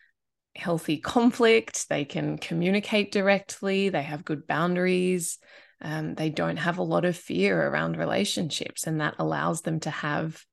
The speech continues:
you know, these kind of healthy, <laughs> thriving relationships. They can navigate the ebbs and flows without panicking too much and making too much meaning. Um, they're comfortable being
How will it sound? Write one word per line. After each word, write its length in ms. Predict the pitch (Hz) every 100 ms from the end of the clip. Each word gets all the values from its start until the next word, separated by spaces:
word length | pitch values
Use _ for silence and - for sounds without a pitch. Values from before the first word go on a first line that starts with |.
| _ _ _ _
you 80 | 170
know, 140 | 151
these 220 | 151 165 -
kind 200 | 170 170
of 80 |
healthy, 300 | 180 165 165
<laughs> 0 |
thriving 460 | 160 - 196 170 170
relationships. 880 | 170 165 165 175 170 175 165 - - - - -
They 80 |
can 180 | 165 156
navigate 500 | 156 160 165 165 165
the 140 | 160 -
ebbs 220 | 160 170
and 180 | 165 156
flows 420 | 156 165 165 -
without 300 | 160 160 -
panicking 480 | - 151 156 165 160
too 160 | 170
much 240 | 165 156 160
and 80 |
making 280 | 151 151 160
too 120 | -
much 220 | - 160 202
meaning. 500 | 214 214 214 208 208 - - - 151
Um, 160 | 139
they're 140 | 139 156
comfortable 600 | - 160 - 156 156 151
being 540 | 160 147 151 156 151